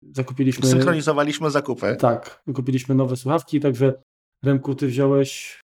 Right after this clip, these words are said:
Speaker 1: wszyscy już wiedzą, bo ty zawsze idziesz w segment Pro.
Speaker 2: Prosiaczki.
Speaker 1: Tak, czyli dwunastkę Pro.
Speaker 2: iPhone dwanaście Pro, zwykły, nie Max.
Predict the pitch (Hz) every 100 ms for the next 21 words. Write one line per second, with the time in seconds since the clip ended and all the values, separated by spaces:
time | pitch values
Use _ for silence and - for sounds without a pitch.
0 | _ - 131 127 113 131 120 151 143 156
1 | 147 131 127 127 127 123 123 - _ _
2 | _ _ - - 143 131 131 123 - 147
3 | 151 - 123 - 107 98 - - 143 123
4 | 127 127 - 120 120 120 120 - - 113
5 | 107 101 185 - 139 110 123 113 107 -
6 | - - - 107 135 139 - _ _ 107
7 | 120 135 - - - - 90 120 175 -